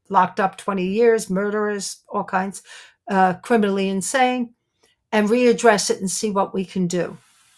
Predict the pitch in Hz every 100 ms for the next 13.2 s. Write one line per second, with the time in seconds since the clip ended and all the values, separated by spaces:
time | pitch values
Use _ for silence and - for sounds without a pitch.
0 | _ _ _ _ _ _ - _ _ _
1 | _ _ _ - 175 220 320 359 - 294
2 | 277 262 233 247 220 196 190 180 196 175
3 | - 220 214 202 180 180 175 170 - -
4 | - _ _ _ _ _ _ _ _ _
5 | _ - _ _ _ _ - - - 240
6 | 208 214 190 180 - 254 285 - 240 240
7 | 226 220 214 - 220 214 214 - - 180
8 | 175 170 165 175 165 208 175 262 240 262
9 | 240 214 208 220 208 208 190 - - -
10 | 185 220 226 220 202 185 175 175 175 _
11 | - - _ _ 208 185 180 277 - 214
12 | 220 208 - 214 - 214 202 196 202 214
13 | - 214